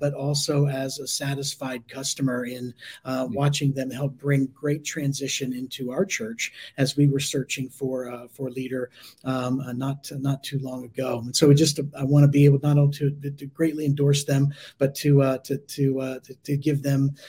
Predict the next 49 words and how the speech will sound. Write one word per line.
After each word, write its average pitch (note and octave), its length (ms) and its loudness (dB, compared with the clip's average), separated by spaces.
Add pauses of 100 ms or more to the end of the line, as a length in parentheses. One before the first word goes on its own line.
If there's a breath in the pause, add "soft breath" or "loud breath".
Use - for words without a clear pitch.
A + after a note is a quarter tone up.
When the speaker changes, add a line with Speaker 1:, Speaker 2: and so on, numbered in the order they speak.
(140 loud breath)
Speaker 1:
uh, C3 160 -2
the - 100 -4
continued D3 560 0
prayer D3+ 320 4
and C#3+ 80 4
the C#3+ 40 2
continued C#3+ 480 0
support C#3+ 360 -2
that C#3 140 -4
they E3+ 180 8
need C3 320 6 (280 loud breath)
as C3+ 180 0
they D#3 240 4
handle D3 320 2
a B2 60 -4
very, D#3 440 2
very C#3+ 300 2
difficult C#3+ 500 -8
mission. B2 320 -8
So, A#2+ 180 -4
brother, D3 280 4
we C#3+ 60 6
appreciate D3 500 0
you C#3+ 60 -6
so C#3+ 180 0
much. A#2+ 380 -4 (260 loud breath)
Thank D#3+ 200 4
you E3 60 4
so F3+ 180 6
much E3+ 220 8
for D#3 140 -2
being D3+ 320 2 (100)
on D3+ 420 -2 (240 loud breath)
today, D3+ 560 6
and, C3+ 300 2
uh, C3+ 240 4
greatly D3+ 380 2
value D3 400 4
you E3+ 360 8
and C3+ 100 2
your C3 120 0
team, E3+ 380 4
everyone D#3 340 0
at D3 100 -4
Slingshot. D3 520 -2
Much D3 240 -2
love D3 220 0
to C#3 100 -2
them C3+ 360 0